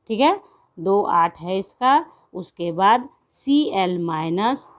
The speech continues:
दो आठ आठ, ये दोनों सामने आएंगे और अट्रैक्शन होगा इन दोनों में अपोजिट चार्ज होने के कारण,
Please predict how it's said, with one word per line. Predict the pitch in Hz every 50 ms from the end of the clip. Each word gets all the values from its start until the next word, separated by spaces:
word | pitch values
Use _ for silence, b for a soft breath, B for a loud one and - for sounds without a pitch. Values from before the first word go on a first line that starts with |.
| _ - 180
दो | 170 208 226 247
आठ | 233 - 160 156 160 165 165 - - -
आठ, | 165 160 170 196 233 277 - - - - _ _ _ _ - - _ _ -
ये | 208 214 254 294 330 320
दोनों | 240 254 247 233 233 247 254 269 269 330 - _ _ _ _ _ _ _ _ _ _ _ _ _ _ _ _ _ _ _ _ _ _ _
सामने | - 233 214 202 208 214 220 214 208
आएंगे | 202 185 180 180 190 196 226 254 254
और | 233 214 208 202 190
अट्रैक्शन | 180 180 160 - - 190 175 - - - 214 196
होगा | 190 185 185 180 175 185 180
इन | 175 180 180
दोनों | 175 175 175 185 185
में | 196 202
अपोजिट | 190 180 - 185 180 180 175 185 185
चार्ज | _ - 185 175 175 170 151
होने | 185 185 175 180 170
के | 165 185 185 -
कारण, | - 196 196 208 240 277 320 339